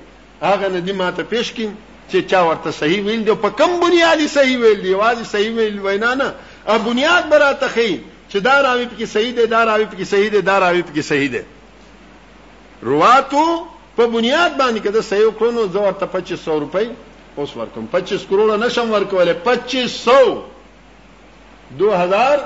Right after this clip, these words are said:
پانچ سو. دوه نیم زره. زه اوس ورکولو ته تیار یم. کنه تاسو ما نه دا ضمانت دلته چې څوک اخلي کېدی او دوی دې را پیدا کړي.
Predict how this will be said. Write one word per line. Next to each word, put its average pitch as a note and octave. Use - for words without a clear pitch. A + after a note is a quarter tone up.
پانچ A3+
سو. G#3
دوه G#3+
نیم A3+
زره. F3
زه D#3+
اوس B3
ورکولو D#3
ته A#2+
تیار G2+
یم. -
کنه F#3
تاسو G#3
ما A#3
نه C#4
دا G3+
ضمانت G3+
دلته G#3
چې -
څوک A3+
اخلي F#3+
کېدی B3
او F#3
دوی G#3+
دې F3+
را E3
پیدا C#3+
کړي. -